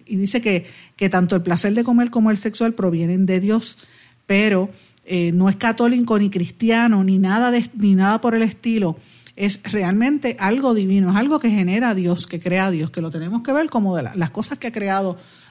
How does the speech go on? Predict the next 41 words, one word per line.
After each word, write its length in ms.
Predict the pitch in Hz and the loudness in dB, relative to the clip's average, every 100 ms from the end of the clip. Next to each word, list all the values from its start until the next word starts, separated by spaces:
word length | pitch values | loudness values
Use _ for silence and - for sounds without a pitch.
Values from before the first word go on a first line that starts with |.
| - | -6
Dios. 180 | 170 170 | -2 0
A 80 | |
mí 100 | 170 | 0
me 120 | 190 220 | 0 0
pareció 320 | 226 226 233 | 0 0 0
eso 160 | 233 | 0
bien 180 | 208 196 | 0 2
interesante 840 | 214 208 196 196 185 185 190 170 - - - _ | 2 2 0 0 0 0 0 -4 -8 -20 -20 _
del 300 | 170 180 165 | -2 0 0
Papa. 420 | 156 208 208 180 180 | 2 0 2 -2 -2
También 360 | 185 185 185 | 0 2 2
el 100 | 233 | 2
Papa 300 | 240 240 240 | 0 0 2
ya 140 | 233 240 | 2 2
ha 40 | |
dicho 240 | 233 233 | 0 0
el 60 | 226 | -2
otro 240 | 220 226 | 0 0
día 180 | 220 226 | 2 0
que 120 | 208 | 0
los 100 | 190 | -2
que 180 | 196 190 - | -2 -4 -4
est-, 300 | 160 - - | -10 -8 -8
estén 340 | 175 - 175 | -8 -4 -2
diciendo 380 | 202 208 240 226 | 0 2 2 2
chisme 520 | 214 240 233 220 175 175 - - | 2 2 4 4 0 -6 -20 -14
es 140 | - 170 | -12 -2
como 180 | 214 214 | 2 4
una 220 | 202 202 | 2 0
peste 300 | 196 - 214 | -6 -2 0
más 180 | 196 196 | 0 0
fea 240 | 214 208 | -2 -2
que 80 | 185 | -2
el 80 | 170 | -2
covid 240 | 175 185 | 0 2
diecinueve. 600 | 202 208 208 175 175 170 | 2 2 2 2 2 0
Eso 180 | - 202 | -4 -4
me 80 | 202 | -2
estuvo 180 | 220 | -2
tan 160 | 208 196 | -2 -2
gracioso. 500 | 185 160 190 175 | -2 -2 -4 -4